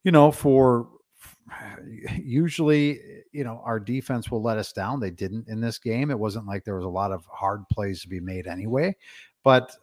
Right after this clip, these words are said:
uh, you know, they put the ball in play, and it, it was hit right at guys for the most part. He had seven strikeouts, Nick, and I believe the majority of them came after the fifth inning.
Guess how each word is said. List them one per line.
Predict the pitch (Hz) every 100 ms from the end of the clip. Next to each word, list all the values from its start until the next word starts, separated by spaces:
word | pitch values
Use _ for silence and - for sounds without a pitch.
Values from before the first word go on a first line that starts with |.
| -
uh, | 120 117 113 117
you | 139
know, | 123
they | 127
put | 123 135
the | 120
ball | 131 127
in | 120
play, | - 107 156
and | 107
it, | 104 101
it | 104
was | 104 -
hit | 117
right | 90 95 104
at | 107 -
guys | 101 117 -
for | 110
the |
most | 110 131 -
part. | 135 151 - _ - _
He | -
had | 202
seven | - 202 226
strikeouts, | 202 - 131 151 147 104 -
Nick, | 107 113
and |
I | 104
believe | 98 110 156 123
the | 101
majority | 101 92 104 147
of | 92
them | 87 85
came | 107 98
after | 92 98
the | 82
fifth | - 95 107
inning. | 139 127